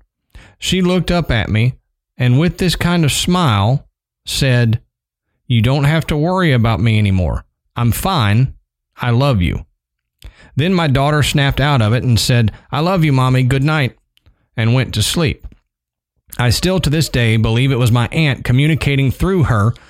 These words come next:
because she knew how much I missed her. Shortly after, I had a dream that my aunt and another woman were sitting in some sort of dark hallway at a table.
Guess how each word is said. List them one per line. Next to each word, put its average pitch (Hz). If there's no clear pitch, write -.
because 139
she -
knew 139
how 127
much 117
I 120
missed 120
her. -
Shortly 185
after, 131
I 127
had 131
a 117
dream 113
that 110
my 113
aunt 147
and 123
another 143
woman 135
were 117
sitting 139
in 117
some 147
sort 143
of 104
dark 135
hallway 120
at 117
a 110
table. 110